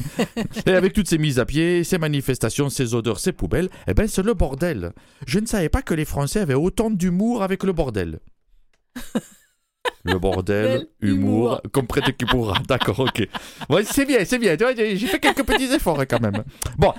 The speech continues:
Speaker 1: alors là, là, chers auditeurs, vous êtes en train de vous demander, mais qui est cette Brigitte ? Et c'est drôle d'accent. Avec Jamin, on s'est rencontrés il y a une quinzaine d'années à Toulouse, en France. Eh oui, Toulouse !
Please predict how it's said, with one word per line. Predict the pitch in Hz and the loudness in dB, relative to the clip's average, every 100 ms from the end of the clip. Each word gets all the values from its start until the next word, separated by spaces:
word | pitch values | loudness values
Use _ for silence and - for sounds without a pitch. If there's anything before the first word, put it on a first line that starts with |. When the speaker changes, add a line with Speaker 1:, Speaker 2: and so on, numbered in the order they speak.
| - | 0
Speaker 1:
alors | 147 123 | 2 2
là, | 135 170 170 | 2 0 2
là, | 127 165 - - _ - | 0 0 -4 -20 _ -2
chers | 220 165 | 0 0
auditeurs, | 135 117 - 123 143 - | -4 -4 0 0 0 -2
vous | 131 180 | -2 0
êtes | 190 | 0
en | 160 | -2
train | - 165 | -2 -2
de | 117 | 0
vous | 110 | 0
demander, | 98 95 101 160 - - 110 | 0 0 -2 -4 -6 -8 -2
mais | 151 214 _ _ - | 0 -2 _ _ -6
qui | 202 131 | -4 -2
est | 202 | -2
cette | - 123 208 | -2 -2 -2
Brigitte ? | 113 110 95 104 98 104 101 - _ _ _ _ | 0 -2 -2 -4 -2 -4 -4 -10 _ _ _ _
Et | 107 | -6
c'est | 110 87 | -4 -2
drôle | 175 180 | -2 -2
d'accent. | 113 104 - 95 80 - | -2 -6 -6 -6 -8 -6
Avec | 135 240 - 165 | -2 -2 0 0
Jamin, | 135 107 120 220 _ - - - | 2 0 -2 -4 _ -20 -4 0
on | 151 | 0
s'est | - 233 | 2 2
rencontrés | 220 156 143 226 | 2 0 0 0
il | 202 | 0
y | |
a | 139 | 0
une | 135 | 0
quinzaine | 185 196 202 | 0 0 0
d'années | 143 131 170 208 - | 0 0 -2 -2 -2
à | 196 | -2
Toulouse, | - 190 208 214 147 - | 0 0 2 0 -2 -2
en | 185 | 0
France. | 180 156 156 - 156 - _ - - - - - - | 0 -2 -2 -4 -6 -8 _ -20 -20 -20 -16 -16 -4
Eh | 339 370 | 0 0
oui, | 349 339 320 277 | 0 0 0 0
Toulouse ! | 254 269 269 240 208 139 127 | 0 2 2 0 0 0 -2